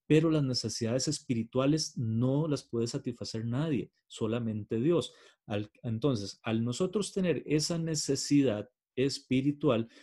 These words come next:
vamos a querer llenarla con algo. Todavía nosotros tenemos ese chip que, que Dios nos puso, porque él, fuimos hechos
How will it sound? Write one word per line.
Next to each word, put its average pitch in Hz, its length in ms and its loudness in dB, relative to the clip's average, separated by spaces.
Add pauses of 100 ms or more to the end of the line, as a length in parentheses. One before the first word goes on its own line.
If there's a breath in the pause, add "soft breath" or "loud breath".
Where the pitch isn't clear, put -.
(180 loud breath)
vamos 113 340 -2
a 143 60 0
querer 120 280 0
llenarla 120 520 0
con 92 220 -12
algo. 90 280 -10 (600 soft breath)
Todavía 107 480 2
nosotros 147 520 0
tenemos 123 600 -2
ese - 340 -4
chip - 340 0 (320)
que, 104 300 -10
que 107 120 -4
Dios 110 200 2
nos 127 180 -2
puso, - 460 0 (380)
porque 101 260 -8
él, 101 160 -6 (240)
fuimos 110 240 -6
hechos 127 400 -6